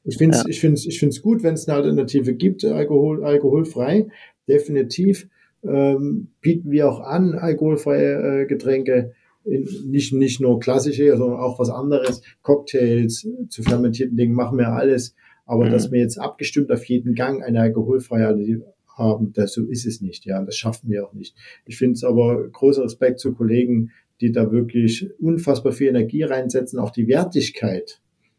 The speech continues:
Speaker 1: das höher setzen, ja. Ähm, finde ich stark.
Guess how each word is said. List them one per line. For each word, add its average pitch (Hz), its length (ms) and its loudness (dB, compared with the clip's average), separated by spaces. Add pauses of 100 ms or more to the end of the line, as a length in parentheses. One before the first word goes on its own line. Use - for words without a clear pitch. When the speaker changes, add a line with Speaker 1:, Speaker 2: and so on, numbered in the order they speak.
(260)
Speaker 1:
das - 200 -2
höher 101 180 2
setzen, 95 460 -8
ja. 113 300 -4 (340)
Ähm, 113 460 2
finde 123 180 -4
ich 117 100 -2
stark. 170 420 -2